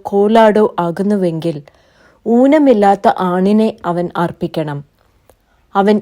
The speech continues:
യഹോവയുടെ സന്നിധിയിൽ യാഗപീഠത്തിന്റെ വടക്ക് വശത്ത് വെച്ച് അതിനെ അറുക്കണം.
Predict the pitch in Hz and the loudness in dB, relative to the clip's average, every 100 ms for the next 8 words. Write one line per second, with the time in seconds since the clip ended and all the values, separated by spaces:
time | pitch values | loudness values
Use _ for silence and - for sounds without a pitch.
0 | 202 196 196 262 277 285 277 - 202 190 | 0 0 4 4 4 2 2 0 0 0
1 | 196 196 175 170 - _ _ - 208 220 | 0 2 2 0 -8 _ _ 0 2 4
2 | 240 269 262 247 247 254 240 196 175 202 | 2 2 2 2 2 2 0 0 -2 -4
3 | - 277 262 - 233 214 196 185 185 165 | 0 2 2 0 -4 -2 -4 -4 -6 -6
4 | - - 175 175 180 - 170 165 160 170 | -8 -6 -4 -2 -4 -4 -8 -8 -6 -6
5 | 156 139 | -8 -10